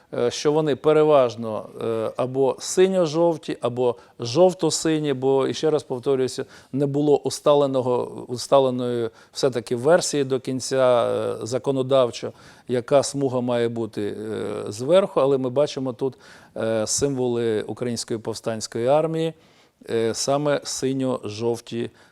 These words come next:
е, прапори. Нарешті, е, синьо-жовта символіка національна використовувалася активно всіма емігрантськими організаціями по всьому світі,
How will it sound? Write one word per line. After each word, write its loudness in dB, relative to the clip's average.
е, -2
прапори. -8
Нарешті, 2
е, 2
синьо-жовта 2
символіка 0
національна 0
використовувалася 0
активно -2
всіма -2
емігрантськими -4
організаціями -2
по -10
всьому -8
світі, -10